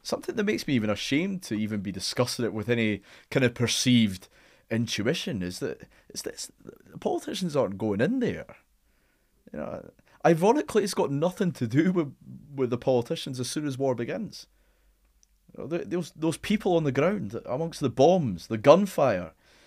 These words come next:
you know, in the, in the boot camp, screaming the word "kill" at each other. You know, sergeants ordering soldiers to bring back bodies.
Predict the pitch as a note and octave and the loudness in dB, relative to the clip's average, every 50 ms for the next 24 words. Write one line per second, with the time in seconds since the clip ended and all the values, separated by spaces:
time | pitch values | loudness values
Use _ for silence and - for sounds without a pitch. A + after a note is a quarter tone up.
0 | _ _ _ _ _ _ _ E2+ E2+ A2+ A#2 - - E3 F3 E3+ C3+ G#2 - - | _ _ _ _ _ _ _ -16 -12 -12 -6 -4 -2 0 0 0 -2 -2 -6 -12
1 | - - C#3+ D#3 D#3+ C#3 G#2 D3 F#3 G3 - - - D3+ C#3+ C3+ G#2 - - - | -8 -4 -2 0 0 2 4 4 4 4 2 -6 -6 -4 -4 -4 -6 -8 -10 -10
2 | - - - - - B2 D3 F#3 F#3 G3+ F3 F3 D#3 E3 C#3+ C#3 B2+ - _ - | -10 -8 -8 -8 -6 -4 -2 -2 0 0 2 2 4 4 4 2 0 -4 _ 0
3 | - - F3 G3 G#3+ G#3+ G#3 - D#3+ C#3 - - C#3+ B2 G2+ D2+ - - _ _ | 6 8 8 8 6 4 0 -2 -4 -4 -4 -2 -2 -2 -2 -4 -8 -10 _ _
4 | _ _ _ _ _ _ _ _ _ _ _ _ - - _ _ _ _ - - | _ _ _ _ _ _ _ _ _ _ _ _ -20 -20 _ _ _ _ -20 -20
5 | - D#3 D#3+ - - - - - E3+ F#3 G#3+ G#3+ F3+ F#3+ E3+ C3 A2+ - - - | -14 -12 -12 -8 -6 -4 2 6 8 8 8 8 6 4 0 0 -2 -4 0 4
6 | C#3+ E3+ F3+ F3+ E3+ F3 D#3 C3+ - - E3 F3 F#3+ F3+ E3+ E3 C#3+ - - C3 | 8 8 8 8 6 2 2 0 0 2 2 2 2 2 -2 -4 -4 -4 -2 0
7 | B2+ D3+ D#3+ D#3 C3 C#3 B2 B2 - A#2 - - C3+ E3 G#3 G3 F3+ G#2+ E2 D#2 | 0 0 0 2 2 4 4 4 2 0 2 2 4 4 4 2 0 -2 -4 -6
8 | - - - | -10 -14 -14